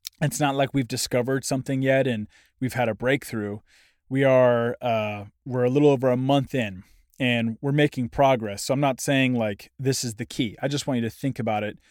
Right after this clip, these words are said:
from this perspective, 'cause I think it could help. So anyways, all that to say, I'm, I th-, I hit him up and I say, "Hey, I, I have an idea. Like, pretty much of everybody that I know, you're probably one of the only people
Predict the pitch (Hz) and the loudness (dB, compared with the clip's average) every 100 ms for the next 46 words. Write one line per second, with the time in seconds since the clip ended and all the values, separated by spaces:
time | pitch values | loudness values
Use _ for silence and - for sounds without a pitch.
0 | _ _ - 139 120 - 123 - 110 - | _ _ -2 0 -2 -6 -8 -8 -10 -10
1 | 110 - 120 117 147 127 110 98 101 90 | -10 -6 -4 -4 -6 -8 -10 -12 -10 -12
2 | - _ - - - - _ _ _ - | -14 _ -20 -20 -20 -20 _ _ _ 4
3 | 165 143 - - 190 175 143 127 151 147 | 6 4 -4 -8 0 2 4 4 4 4
4 | - - 117 104 - - _ _ _ 135 | -2 -4 -4 -4 -10 -20 _ _ _ 2
5 | 147 151 147 143 - _ _ _ _ _ | 4 4 2 -2 -8 _ _ _ _ _
6 | _ 139 - 147 - 143 131 156 139 127 | _ -4 -4 -10 -2 0 2 2 4 2
7 | 123 113 - 127 147 127 123 135 143 135 | 2 -2 -2 2 4 4 4 2 2 2
8 | 117 104 - - _ _ _ 131 - 202 | 0 -2 -12 -18 _ _ _ -10 -2 0
9 | 254 220 143 139 147 147 139 131 131 135 | 2 2 2 0 2 2 2 2 2 2
10 | 131 95 - _ _ _ _ _ 131 135 | 0 -4 -10 _ _ _ _ _ -2 2
11 | 135 131 131 131 123 113 - 143 139 143 | 4 4 4 2 0 -2 -2 0 2 0
12 | 131 139 123 127 127 156 147 - 135 98 | 2 0 2 0 0 -2 -4 -4 -6 -8
13 | 90 | -14